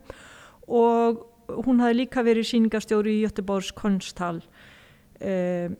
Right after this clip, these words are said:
eða Konsthal, fyrirgefðu, heitir á sænsku, eh, í Gautaborg ári seinna, minni mig að hafi verið. Þannig að hún var mjög fróð um list Þorvaldar og þekkti hann vel líka.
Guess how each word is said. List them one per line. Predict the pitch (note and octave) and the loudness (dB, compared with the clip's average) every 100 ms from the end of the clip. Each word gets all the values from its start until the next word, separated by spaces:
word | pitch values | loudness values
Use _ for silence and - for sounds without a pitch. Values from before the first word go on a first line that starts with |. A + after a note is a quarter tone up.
| _ _ _ _ _ _ _ | _ _ _ _ _ _ _
eða | F#3+ F#3+ | -6 -4
Konsthal, | - F#3+ - - F3 E3 - - | -2 -2 -4 -8 -8 -10 -12 -14
fyrirgefðu, | F3 E3 E3 E3 | -10 -8 -6 -6
heitir | F#3+ - E3+ | -8 -8 -10
á | A#2+ D#3+ D#3+ | -10 -12 -16
sænsku, | - E3+ E3 - - - _ | -10 -8 -8 -10 -14 -18 _
eh, | A#3 A3 G#3+ G#3+ G#3+ G#3+ - - G#2+ - B2 - - - A2+ - G#2+ B2+ C3+ | 0 2 2 2 0 0 -4 -12 -20 -20 -20 -20 -20 -20 -20 -20 -20 -20 -12
í | A3 G3+ | -8 -2
Gautaborg | B3 A#3+ A3+ A3 G#3+ G#3 - - - | -2 -2 -4 -2 -2 -4 -12 -10 -6
ári | G#3+ G3+ F#3+ | -4 -2 -4
seinna, | - G3+ F3+ E3 D#3 - _ _ _ _ _ - | -4 -6 -6 -8 -10 -16 _ _ _ _ _ -4
minni | G3+ F#3+ F#3 | 0 0 0
mig | F3+ | -2
að | F#3 | -4
hafi | F3+ G3 | -2 0
verið. | A#3 F#3 | 0 0
Þannig | G3+ F#3+ F#3+ | -2 0 2
að | |
hún | G#3+ B3 A#3+ | 4 4 2
var | A3 G#3 | 2 4
mjög | A3+ C4 C4 | 4 2 -2
fróð | - B3 B3+ C#4 A#3 - | -4 0 0 0 -6 -2
um | B3 C4+ | 0 2
list | A#3 B3+ - - | 0 -2 -8 -6
Þorvaldar | B3 B3 A#3 A3 G#3 | -4 -2 -2 -2 -4
og | G3+ | -4
þekkti | A3+ - G3 | -8 -6 -2
hann | G3 F#3+ | 0 0
vel | F#3 | -2
líka. | F3 F#3+ F3 - E3 | -4 -6 -6 -8 -12